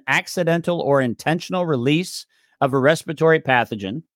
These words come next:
While in two thousand eighteen, Moderna had been fighting a lawsuit with the, the owners of the patents on lipid nanoparticles.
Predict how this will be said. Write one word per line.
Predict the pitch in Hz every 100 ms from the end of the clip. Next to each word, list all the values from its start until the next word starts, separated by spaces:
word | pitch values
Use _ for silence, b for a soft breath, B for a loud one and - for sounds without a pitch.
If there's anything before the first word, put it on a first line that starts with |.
| _ _ _ _ _ _ _ _ _ _ _ _ _ _
While | 120 147 165
in | 156
two | 135 175
thousand | 170 147 143 -
eighteen, | 196 - - 170 175
Moderna | 151 131 156 175 170
had | 147 143
been | 135
fighting | 131 - - 151 202 127 139 202 - _ _ -
a |
lawsuit | 131 110 160 226 - 120 123 - _ _ _ _ _ _ _ _ -
with | 143 165 - _ _ _ _ -
the, | 151 151 143 - _ _ _ _ _ - - _
the | 123 123 160
owners | 160 202 190 147 135
of | - 147 120
the | 127
patents | - 160 151 156
on | 143
lipid | 147 160 123
nanoparticles. | 120 190 202 127 107 - 101 147 -